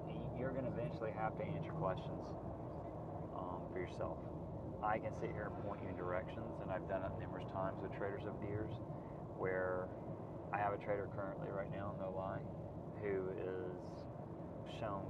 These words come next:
great potential, great success, and yet they struggle psychologically. Every time their system gets out of whack, it is not their system. It is their, what's between their ear system.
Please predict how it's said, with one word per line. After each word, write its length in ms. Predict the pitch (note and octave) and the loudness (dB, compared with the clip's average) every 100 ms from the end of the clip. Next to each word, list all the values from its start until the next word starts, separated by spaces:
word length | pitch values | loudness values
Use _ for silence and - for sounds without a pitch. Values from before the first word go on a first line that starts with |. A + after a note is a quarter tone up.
| F2+ | 2
great 240 | G2 F#2+ - | 2 2 -2
potential, 320 | - G2 G2 | -2 -2 -2
great 240 | F#2 F#2 - | 2 2 2
success, 560 | - - G2 - - - - - - - - - | -2 0 2 2 0 -4 -4 -4 -2 -2 -2 0
and 400 | G2+ G2 F#2+ F#2 F2+ | 2 4 4 4 4
yet 220 | F#2+ F#2 - - - - - - - - - - - | 4 4 2 -2 -2 -2 -2 -2 -2 0 0 -2 2
they 240 | G2+ G#2 G#2 | 2 2 0
struggle 260 | A2+ G#2 G2+ - | 2 2 2 0
psychologically. 720 | F#2+ F#2+ G2+ A#2 - F#2 - - - - - - | 0 2 2 0 -2 -4 -4 -4 -4 -4 -4 2
Every 280 | A2 A2 A#2 | 4 6 4
time 380 | - A#2 A2+ G#2 | 0 -2 -2 0
their 140 | G#2+ | -2
system 400 | G#2 G#2+ F#2 - - | 0 0 0 -2 -2
gets 180 | F#2 - - | -2 -2 0
out 120 | G2 | 4
of 120 | G2 F2 | 4 2
whack, 320 | F2 G2+ - E2+ - - - - | 0 0 -2 -2 -2 -2 -2 0
it 80 | G#2 | 2
is 140 | F#2 F2 F#2 | 2 0 0
not 260 | F#2+ G2 - | 2 2 2
their 140 | F2+ | -2
system. 420 | - G#2+ - - - G#2+ - - - - - - - | -2 -2 0 -2 -2 -2 -4 -4 -4 -4 -4 -4 -2
It 140 | G#2 G2+ | 0 2
is 180 | G2 | 2
their, 280 | F#2 F2+ F2+ - - - - - - - | 2 2 2 0 -4 -2 -4 -2 -2 0
what's 240 | F#2+ F#2+ | 4 4
between 300 | - G2 F#2+ | 4 0 0
their 140 | F2+ F2+ | -2 0
ear 160 | F2+ | -2
system. 320 | - D#3+ - | -2 -4 -4